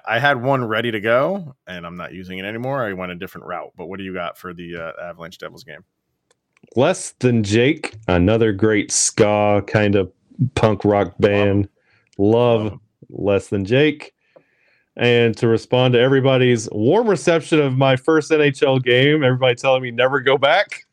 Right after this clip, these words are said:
Speaker 2: Well, I'm never going back to New York,
Speaker 1: <laughs>
Speaker 2: New Jersey.
Speaker 1: Yeah, there were people, 'cause, like, we, we, you know, finally got to meet in the flesh.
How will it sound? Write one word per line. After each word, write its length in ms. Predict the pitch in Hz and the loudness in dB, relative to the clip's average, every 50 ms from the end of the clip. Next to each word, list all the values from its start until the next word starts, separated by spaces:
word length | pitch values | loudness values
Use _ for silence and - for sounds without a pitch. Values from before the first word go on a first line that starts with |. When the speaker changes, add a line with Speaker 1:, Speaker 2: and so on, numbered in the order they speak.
| _ _ _ _ - | _ _ _ _ -2
Speaker 2:
Well, 120 | - 120 131 | 0 2 2
I'm 180 | 160 170 151 | 2 2 2
never 300 | 131 143 147 143 143 147 139 | 2 2 2 2 0 0 2
going 280 | 135 151 139 131 127 | 2 2 2 2 2
back 240 | 117 135 127 139 151 147 | 2 2 2 2 0 0
to 140 | 170 160 | 0 0
New 140 | 135 127 147 | 2 0 0
York, 340 | - 131 156 160 151 143 139 143 - - | 0 2 2 2 2 2 0 -2 -8 -10
Speaker 1:
<laughs> 140 | - - 160 | -6 0 0
Speaker 2:
New 160 | 165 180 180 | 0 2 2
Jersey. 440 | - 175 180 170 170 131 117 - 143 - - - - - - - - 156 131 | 2 2 2 2 0 0 2 2 2 2 -2 -6 -20 -20 -20 -18 -18 -16 -8
Speaker 1:
Yeah, 180 | - 147 147 147 | -2 0 2 2
there 120 | 147 156 | 4 4
were 120 | 165 185 196 | 2 2 2
people, 340 | - 294 214 196 208 190 175 | 0 -2 -2 -2 -2 -4 -4
'cause, 200 | 175 170 139 131 | -2 -4 -6 -8
like, 320 | 127 - - 98 127 127 113 | -8 -12 -8 -4 -4 -4 -2
we, 200 | 117 131 127 - | -4 -6 -6 -4
we, 240 | 117 120 120 120 117 113 110 104 - - | -4 -4 -4 -4 -6 -8 -10 -16 -18 -10
you 80 | - 123 | -6 -2
know, 260 | 120 113 110 107 104 107 110 - - 107 110 113 95 - 110 | 0 0 0 -2 -4 -10 -18 -20 -20 -20 -20 -20 -20 -20 -14
finally 340 | - - 131 131 143 139 | -6 -2 -2 0 0 0
got 120 | 135 135 131 | -2 -2 -2
to 60 | 127 | -4
meet 120 | 117 131 139 | -4 -6 -6
in 80 | - | -6
the 80 | 110 107 | -8 -10
flesh. 480 | - - 104 127 127 117 - - - | -10 -6 -4 -2 -2 -4 -4 -8 -16